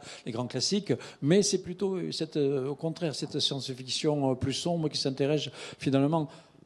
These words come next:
La science-fiction, c'est la, c'est la condition de l'homme, toujours, mais placé dans un univers toujours plus étrange et toujours plus dérangeant.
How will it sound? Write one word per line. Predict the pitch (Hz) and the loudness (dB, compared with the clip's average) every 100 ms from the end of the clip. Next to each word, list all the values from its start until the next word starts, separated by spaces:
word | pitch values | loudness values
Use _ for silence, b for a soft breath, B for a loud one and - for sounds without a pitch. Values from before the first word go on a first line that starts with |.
| - 180 | -20 -12
La | 107 90 | -10 -8
science-fiction, | - 90 95 - 135 | -8 -8 -8 -4 -2
c'est | - | 0
la, | 113 110 - _ - | -2 -2 -10 _ -10
c'est | - | -4
la | 117 | -4
condition | 123 107 104 110 | -2 -4 -4 -2
de | 113 | 2
l'homme, | 151 147 120 | 4 4 0
toujours, | - - - 104 - | -6 -10 -8 -6 -4
mais | 110 | -2
placé | 120 110 147 | 2 2 2
dans | 131 113 | 0 0
un | 123 | 0
univers | 123 127 127 135 | 0 0 0 -2
toujours | - 135 135 - | -4 -4 -4 -4
plus | 143 127 | -4 -2
étrange | 123 - 165 131 | -4 -2 -2 -2
et | |
toujours | 120 139 123 | -2 -4 -4
plus | - | 0
dérangeant. | 135 120 135 143 180 156 | 0 2 0 0 0 -2